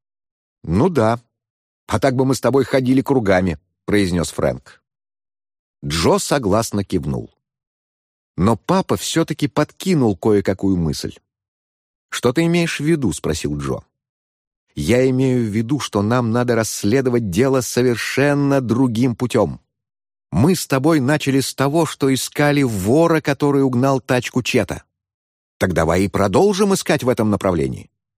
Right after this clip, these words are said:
«В смысле?» «В том смысле, что мистер Рыжий Парик мог вернуться в парк, рассчитывая на то, что снова сможет воспользоваться машиной Чета».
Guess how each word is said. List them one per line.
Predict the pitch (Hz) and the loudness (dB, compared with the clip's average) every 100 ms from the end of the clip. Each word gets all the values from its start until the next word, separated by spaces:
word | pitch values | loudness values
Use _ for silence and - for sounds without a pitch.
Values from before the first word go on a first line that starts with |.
| _ _ _ _ _ _ _ | _ _ _ _ _ _ _
«В | |
смысле?» | - - 120 170 - 67 - _ _ _ _ _ _ _ _ | -10 0 0 0 -2 -8 -12 _ _ _ _ _ _ _ _
«В | - | -10
том | - 120 117 | -2 0 0
смысле, | - 123 151 113 104 | 0 0 0 0 -2
что | - 101 95 - | 0 -2 -2 -4
мистер | 85 87 147 - - 120 | -2 2 2 0 -2 -2
Рыжий | 98 92 110 113 80 104 | 0 0 0 0 0 -2
Парик | - 101 143 - | 0 -2 -2 -4
мог | 90 113 120 | -2 0 -2
вернуться | 85 82 123 131 143 - 131 | -2 0 2 2 0 -2 -6
в | 117 | -6
парк, | - 160 131 - - | -2 0 0 -4 -14
рассчитывая | - 90 92 - 110 101 101 | -6 -4 -4 -4 -2 0 0
на | 101 | 0
то, | - 127 | 0 -2
что | - - | -2 -4
снова | 98 - 104 131 143 95 73 | -4 -2 0 2 2 0 -4
сможет | - 82 110 92 90 | -6 -2 0 0 -2
воспользоваться | 92 - 139 123 117 113 117 | -4 0 0 2 0 0 0
машиной | 117 - 135 135 | 0 -2 -2 -2
Чета». | - 147 - | 0 -2 -2